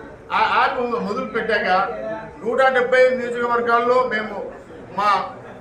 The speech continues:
మెంబర్స్ని పెట్టి, ఇంచార్జీలు పెట్టి, మండలాల వారీగా, పల్లెల వారీగా మేము ఎంత జనాభా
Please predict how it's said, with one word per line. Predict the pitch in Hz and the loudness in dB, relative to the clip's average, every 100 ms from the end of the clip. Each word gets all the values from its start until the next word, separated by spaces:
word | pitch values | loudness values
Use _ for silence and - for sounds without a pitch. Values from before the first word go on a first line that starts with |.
| - - | -18 -6
మెంబర్స్ని | 170 220 247 240 | -2 0 0 -2
పెట్టి, | 214 208 - 190 196 - - - - - | -2 -4 -4 -6 -6 -10 -18 -20 -20 -14
ఇంచార్జీలు | 185 - 247 233 226 | -8 2 2 2 -4
పెట్టి, | 202 190 190 196 - - - - - - | -4 -4 -6 -6 -8 -14 -20 -18 -18 -8
మండలాల | 170 196 240 254 254 | -4 2 4 6 4
వారీగా, | 226 220 214 190 156 - - - - - - 190 | 4 2 2 0 0 -4 -14 -18 -16 -16 -6 -2
పల్లెల | 190 254 247 | 2 4 6
వారీగా | 226 220 196 156 - 175 | 4 4 0 -4 -4 -8
మేము | 196 196 | -6 -6
ఎంత | 202 | 0
జనాభా | 247 202 208 226 226 | 0 2 4 4 4